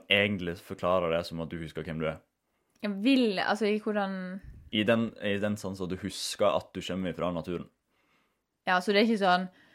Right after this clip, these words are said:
Speaker 2: finn fram spydet og begynne å jakte, liksom?
Speaker 1: Nei, det er bare den prosessen med at vi husker at vi er en del av naturen, vi er en del av jorda, vi er en del av økosystemet, sant? I stedet for at vi prøver å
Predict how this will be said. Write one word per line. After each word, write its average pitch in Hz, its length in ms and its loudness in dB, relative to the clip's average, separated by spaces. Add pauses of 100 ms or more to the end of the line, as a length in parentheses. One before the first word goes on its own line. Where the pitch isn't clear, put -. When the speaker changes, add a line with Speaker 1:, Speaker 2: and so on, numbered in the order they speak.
(200)
Speaker 2:
finn 190 280 0
fram 190 260 -2
spydet 170 920 2
og 165 640 0
begynne 190 240 -2
å 180 80 6
jakte, - 340 -4
liksom? 131 380 -2 (280)
Speaker 1:
Nei, 131 200 8
det 131 100 6
er 123 80 6
bare 120 160 8
den 110 160 4
prosessen 110 380 -4
med 95 80 2
at 95 80 -2
vi 98 60 -4 (240)
husker - 560 -4
at - 280 -2
vi 90 220 -4
er 85 240 0
en 80 220 -4
del 78 280 -2
av 78 360 0 (540)
naturen, 87 440 -4
vi 82 80 0
er 82 80 0
en 80 80 -6
del 82 180 2
av 78 240 -4
jorda, 82 300 -4
vi 76 60 -8
er 78 40 -8
en 80 60 -6
del 85 180 0
av 90 320 -2
økosystemet, - 800 -12
sant? 87 240 -10 (480)
I 95 100 -8
stedet 101 300 0
for 92 100 2
at - 140 -4
vi 82 80 -4
prøver 85 420 -2
å 78 80 -12